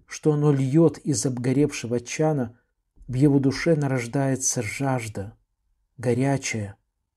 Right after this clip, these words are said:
пламенная жажда. «Тебе, сестра,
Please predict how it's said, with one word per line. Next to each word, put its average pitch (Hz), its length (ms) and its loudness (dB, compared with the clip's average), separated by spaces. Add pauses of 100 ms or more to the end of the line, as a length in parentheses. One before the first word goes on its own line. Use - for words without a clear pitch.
(240)
пламенная 131 720 -2
жажда. 98 640 -6 (2500)
«Тебе, 117 300 -2
сестра, 113 640 -2